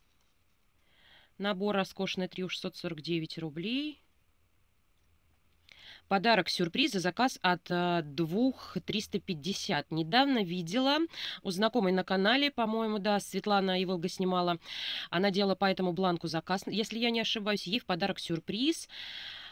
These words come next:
А, пришел, пришло что-то хорошее. Ну, в общем, не ерунда. Я уже забыла, девчонки, смотрела давно, но что-то хорошее ей, по-моему, пришло. В общем, вот такой вот бланк. Надо разбираться.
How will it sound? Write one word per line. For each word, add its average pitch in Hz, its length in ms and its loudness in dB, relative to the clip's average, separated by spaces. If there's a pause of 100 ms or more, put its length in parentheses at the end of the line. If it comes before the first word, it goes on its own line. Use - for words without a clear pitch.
(120)
А, 160 320 -2 (260)
пришел, 247 380 2
пришло 202 280 2
что-то 208 220 -4
хорошее. 185 380 -2
Ну, 190 60 2
в - 20 -4
общем, 208 200 2
не 214 140 4
ерунда. 196 440 0 (100)
Я 190 160 2
уже 190 120 2
забыла, 214 280 0
девчонки, 175 440 -4
смотрела 175 400 -2
давно, 175 220 -2
но 247 80 0
что-то - 240 -6
хорошее 180 400 -4
ей, 156 80 -6
по-моему, 156 340 -10
пришло. 143 420 -12 (1040)
В - 20 -16
общем, 196 320 0
вот 196 240 -2
такой 202 320 2
вот 156 180 -2
бланк. 185 540 0 (1160)
Надо 185 220 0
разбираться. 180 640 0